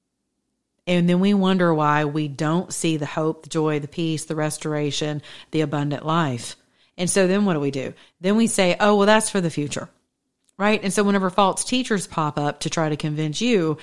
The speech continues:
that the abundant life is for whenever you die and allegedly get a banjo and a robe and a halo or whatever you think you're gonna get and some wings, apparently, and I don't mean with barbecue, then I,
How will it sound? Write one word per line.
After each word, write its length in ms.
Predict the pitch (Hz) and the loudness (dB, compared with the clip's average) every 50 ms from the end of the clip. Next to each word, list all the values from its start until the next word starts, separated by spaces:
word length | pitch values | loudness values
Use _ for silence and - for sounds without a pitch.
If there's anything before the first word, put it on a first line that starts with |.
| - - - - - | -12 -20 -20 -14 -6
that 120 | - 175 156 | -2 -2 2
the 120 | 180 170 | 2 2
abundant 460 | 151 147 147 185 214 240 262 247 - | 2 2 4 4 6 6 4 4 2
life 360 | 180 170 160 160 160 156 - - | 0 0 2 2 2 0 -2 -4
is 140 | 147 - | -6 -4
for 140 | - - 175 | -2 0 0
whenever 300 | 165 175 165 165 160 160 | 2 2 2 0 0 0
you 240 | 156 156 151 156 156 | -2 -2 -4 -4 -6
die 760 | 143 139 131 160 165 185 208 202 165 120 127 131 139 147 170 - _ _ _ _ _ _ _ _ _ _ _ _ _ _ _ _ _ _ _ _ _ _ _ _ _ _ _ _ _ _ _ _ _ - | -6 -2 0 4 4 6 6 6 4 2 2 -2 -4 -6 -8 -10 _ _ _ _ _ _ _ _ _ _ _ _ _ _ _ _ _ _ _ _ _ _ _ _ _ _ _ _ _ _ _ _ _ 0
and 180 | 190 190 175 | 2 4 4
allegedly 520 | 175 165 175 185 190 175 185 175 180 180 180 | 4 4 4 4 2 2 0 0 2 2 2
get 180 | 147 175 165 | 2 0 0
a 60 | 160 | 0
banjo 360 | 151 160 160 160 156 160 160 156 | 0 0 0 0 0 0 0 0
and 80 | 151 | 0
a 40 | 147 | -2
robe 540 | 147 160 170 185 190 175 160 151 156 160 160 | 0 2 2 4 4 4 4 2 2 0 0
and 100 | 151 147 | -2 -2
a 60 | 135 | -2
halo 340 | 139 160 180 175 170 160 156 | -2 -2 0 0 0 0 0
or 120 | 151 147 | 0 0
whatever 360 | 143 147 156 180 196 202 196 | 0 0 2 2 2 2 2
you 140 | 190 180 156 | 0 -2 -2
think 200 | 139 160 156 - | -2 -4 -4 -4
you're 80 | 156 143 | -4 -4
gonna 160 | 147 139 135 | -2 -2 -2
get 200 | 139 165 165 151 | 0 0 0 0
and 100 | - - | -2 -4
some 160 | - 143 147 | -6 -4 0
wings, 500 | 165 190 220 220 190 165 156 147 131 - - - - - - - - _ _ - | 0 2 2 2 2 0 -2 -4 -6 -8 -10 -14 -20 -20 -20 -20 -20 _ _ -8
apparently, 760 | 165 - - - 220 220 233 240 240 - 175 170 165 156 151 | -8 -8 -6 -2 0 2 2 2 0 0 -2 -2 -2 -2 -2
and 100 | 147 151 | -2 -2
I 80 | 147 165 | -2 -2
don't 140 | 180 156 | -2 -2
mean 120 | 165 160 151 | -2 -4 -4
with 120 | 147 139 | -4 0
barbecue, 520 | - 180 196 202 190 - - - 143 147 139 | 2 4 4 2 2 -2 -2 -2 0 0 0
then 280 | 143 147 143 147 143 - _ | 0 -2 -2 -4 -4 -6 _
I, 240 | - 165 160 156 - | -2 0 0 0 -2